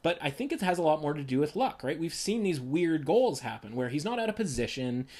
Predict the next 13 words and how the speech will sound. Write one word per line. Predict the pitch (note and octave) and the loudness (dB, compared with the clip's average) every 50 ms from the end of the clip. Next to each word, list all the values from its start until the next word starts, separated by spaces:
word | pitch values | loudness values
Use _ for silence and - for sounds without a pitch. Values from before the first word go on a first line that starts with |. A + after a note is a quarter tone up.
| - - - | -20 -20 -8
he's | - C#3 C3+ B2+ A#2 | -4 -2 -2 -2 -2
not, | D3 D#3+ E3+ E3+ E3 - - - | -2 -2 -2 -2 -4 -6 -6 -6
like, | B2+ B2 A2+ A2 G#2+ - - - | -6 -6 -6 -6 -8 -12 -14 -8
not | C#3 C#3 C#3 C#3 D3+ D3+ - C3+ | -4 -2 0 0 0 -2 -4 -2
battling, | C3 C#3 C#3+ E3 - F3 D3 C3 A#2+ A#2 A2+ A#2 B2+ - - - - | 0 2 2 2 2 2 0 0 0 -2 -2 -4 -8 -10 -16 -18 -8
it's | - D3 C#3+ C#3+ | -6 -4 -4 -4
just, | - D#3 D#3+ D3+ - | -4 -2 -2 -2 -2
like, | E3 D#3 C#3 - | -2 -4 -4 -4
it | D3+ C3+ | -6 -4
just | F3 D#3 C3 | -4 -4 -4
weirdly | C3 B2 A#2 B2 C3+ C#3+ D#3+ D#3+ D#3 C#3 C3+ C#3 C3+ | -6 -8 -4 0 2 4 4 4 4 2 2 2 2
went | B2+ A#2 B2 A#2+ A#2+ A#2+ - | 2 2 0 -2 -2 -4 -6
in. | - D3+ D#3+ C#3+ A2 | -6 -4 -4 -4 -6